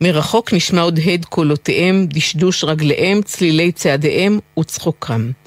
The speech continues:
מעבר לחלון, חצר ריקה, החשיכה גולשת מן השמיים.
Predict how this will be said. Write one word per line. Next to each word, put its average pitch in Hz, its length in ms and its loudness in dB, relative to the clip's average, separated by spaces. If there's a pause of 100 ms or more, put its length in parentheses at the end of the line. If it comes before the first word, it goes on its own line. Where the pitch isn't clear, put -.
(600)
מעבר 196 300 2
לחלון, 220 720 2
חצר - 460 -4
ריקה, 147 460 -2 (360)
החשיכה - 460 -2
גולשת 165 580 0
מן 180 160 2
השמיים. 127 640 0